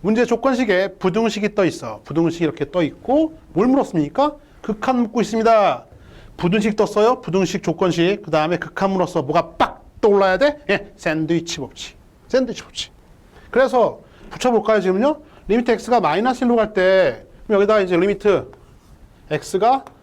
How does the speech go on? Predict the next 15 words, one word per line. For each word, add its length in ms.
마이너스 460
일로 100
갈 160
때 100
붙여주고, 640
얘도 380
리미트 600
X가 540
마이너스 380
일로 80
갈 100
때 60
붙여주고, 480
얘도 140
리미트, 560